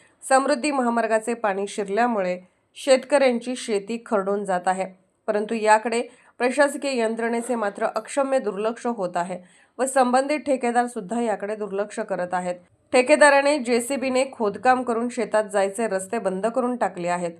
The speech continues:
खोदून ठेवलेल्या पाटामुळे पाट फुटून गट क्रमांक दोनशे तेवीस व दोनशे चोवीस या शेतात अक्षरशः नाला पडून शेती खरडून जात आहे.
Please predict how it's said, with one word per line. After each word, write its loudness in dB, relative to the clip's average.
खोदून -2
ठेवलेल्या 0
पाटामुळे 0
पाट 8
फुटून -2
गट -2
क्रमांक -2
दोनशे -6
तेवीस -6
व -4
दोनशे -8
चोवीस -6
या 4
शेतात 2
अक्षरशः -2
नाला 2
पडून -2
शेती -6
खरडून -2
जात -2
आहे. -2